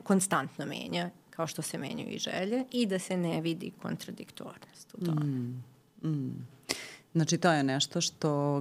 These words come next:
Speaker 2: e, pratiš i gledaš kada pričaju, kada prepričavaju, ovaj, svoj, svoje doživlje. Šta smo onda još rekli da gledamo? Empatiju, gledamo koliko su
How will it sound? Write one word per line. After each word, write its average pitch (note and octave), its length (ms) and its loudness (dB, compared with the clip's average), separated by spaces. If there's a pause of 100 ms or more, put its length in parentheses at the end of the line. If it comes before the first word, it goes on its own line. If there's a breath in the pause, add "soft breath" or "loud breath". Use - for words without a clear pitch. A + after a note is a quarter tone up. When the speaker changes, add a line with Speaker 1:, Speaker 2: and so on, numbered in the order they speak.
(120)
Speaker 2:
e, C#3+ 120 0
pratiš - 720 0
i C#3+ 60 2
gledaš C#3 520 0
kada D3 240 -2
pričaju, C#3 600 0
kada C#3 200 0
prepričavaju, B2+ 1300 0 (380)
ovaj, A#2+ 560 -4
svoj, A#2+ 440 -4 (320)
svoje B2+ 260 -2
doživlje. - 320 -6 (160)
Šta - 220 0
smo F3+ 180 0
onda E3+ 160 2
još D#3 300 0
rekli D3 440 -2
da C#3 80 -4
gledamo? C#3 340 0
Empatiju, F3 800 0
gledamo D3+ 460 0
koliko D3 300 -2
su D3 240 -2